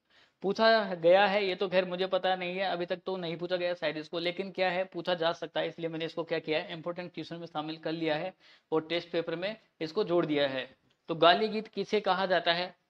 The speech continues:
और ये कब गाया जाता है? आपको पता होगा, जब शादी समारोह में जाते हैं, ठीक है, किसी भी प्रोग्राम में जाते हैं,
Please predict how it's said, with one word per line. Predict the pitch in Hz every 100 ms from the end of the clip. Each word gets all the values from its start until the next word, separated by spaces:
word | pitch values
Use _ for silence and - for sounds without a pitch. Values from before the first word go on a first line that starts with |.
| _ _
और | 156 160
ये | 180 175
कब | 190
गाया | 180 156 160
जाता | 156 156
है? |
आपको | 156 170
पता | 160 151 170
होगा, | 147 151 156 160 -
जब | 147
शादी | 156 151 147 160
समारोह | 151 151 151 156
में | 156
जाते | 139 135 151
हैं, | 151 156 _ _ _ _ -
ठीक | 208
है, | 170
किसी | - 147
भी | 185
प्रोग्राम | 170 165 165 170
में | 170
जाते | 156 147 165
हैं, | 156 160 180